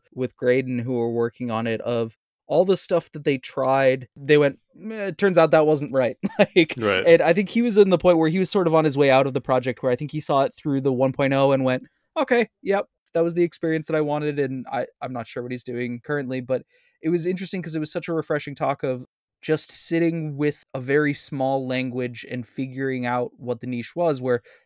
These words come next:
Speaker 1: there were all the things that the language had at the time, like green threads, or for a while it was a language a lot more like Go, and for a while it was a language a lot more like Erlang and things like that. The interesting thing, I guess, there is that they were solving the problem of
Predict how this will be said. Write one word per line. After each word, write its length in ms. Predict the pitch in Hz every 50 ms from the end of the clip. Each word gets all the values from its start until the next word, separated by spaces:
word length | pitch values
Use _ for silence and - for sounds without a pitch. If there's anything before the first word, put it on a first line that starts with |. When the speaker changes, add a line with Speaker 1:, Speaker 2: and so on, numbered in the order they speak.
| -
Speaker 1:
there 80 | - 147
were 100 | 151 160
all 80 | 180 190
the 100 | 175 156
things 240 | - 175 170 156 135
that 80 | 151
the 60 | 135 139
language 340 | 135 135 139 131 131 -
had 240 | - - 170 202 214
at 100 | 170 -
the 80 | - 117
time, 320 | - - 127 127 120 117
like 180 | 117 113 104 104
green 380 | - 131 139 156 170 165 156
threads, 520 | - - 147 143 135 131 131 120 117 120 -
or 360 | 131 120 120 120 117 113 - _ _ _ _ _ _ - -
for 100 | - 131
a 40 | 120
while 260 | 123 131 143 143 147
it 40 | 143
was 120 | 139 131
a 40 | 139
language 320 | 131 135 139 147 139 127
a 60 | 139 135
lot 180 | 135 139 143
more 180 | 151 147 147 139
like 180 | 135 135 135
Go, 460 | 123 135 131 135 135 131 127 123 117 123
and 200 | 120 127 120 -
for 80 | 135
a 80 | 131 120
while 280 | 123 131 139 139 135
it 40 | 139
was 120 | 135 131 135
a 40 |
language 360 | 127 131 131 135 135 135 127 139
a 60 | 127
lot 200 | 131 135 127 127
more 200 | 139 139 135 131
like 320 | 131 131 127 127 - _ _ -
Erlang 640 | 156 160 151 139 135 131 123 120 120 117 117 113 110 -
and 240 | 131 127 123 127 123
things 240 | 139 131 127 -
like 140 | 131 120 -
that. 160 | 131 120 120 - _ _ _ _ _ _ _ _ _
The 120 | - 160 214
interesting 420 | 254 - 277 233 - 262 214 180
thing, 160 | 190 175 180
I 60 | 165 156
guess, 380 | 165 196 202 - - - - -
there 360 | 123 117 139 139 160 170 165
is 140 | 147 135 123
that 140 | - 127 123
they 100 | 143 131
were 220 | 123 139 156 165
solving 500 | 160 - - 151 147 147 143 143 147 143
the 80 | 135 127
problem 520 | _ - 127 123 127 135 135 131 131 131
of 520 | 127 - 127 123 120 120 117 117 113 -